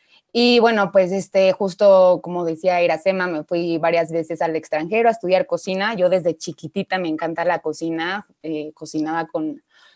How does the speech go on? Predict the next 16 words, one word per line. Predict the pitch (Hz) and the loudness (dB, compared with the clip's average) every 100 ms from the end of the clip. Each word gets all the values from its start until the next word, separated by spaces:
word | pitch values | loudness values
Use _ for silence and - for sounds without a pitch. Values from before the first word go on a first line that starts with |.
| _ - | _ 0
con, | 196 190 | 0 2
en | 185 | -2
la | 180 | -2
casa | 175 | -2
de | 185 | -2
mi | 165 | 0
abuelita | 160 165 202 - 190 180 175 | 0 -2 -4 0 2 4 2
y | 160 | 0
todo, | 160 175 175 | 0 0 0
entonces | 175 175 175 170 180 175 | -2 -6 -6 -4 -4 -4
siempre | 196 185 190 190 | -4 -2 2 4
he | 180 | 2
tenido | 180 175 175 | -2 -2 -2
esta | 165 165 - | -2 -4 -2
parte | 160 156 175 170 | -2 -2 -2 0
de, | 160 156 151 151 151 160 | 0 -2 -2 -6 -8 -12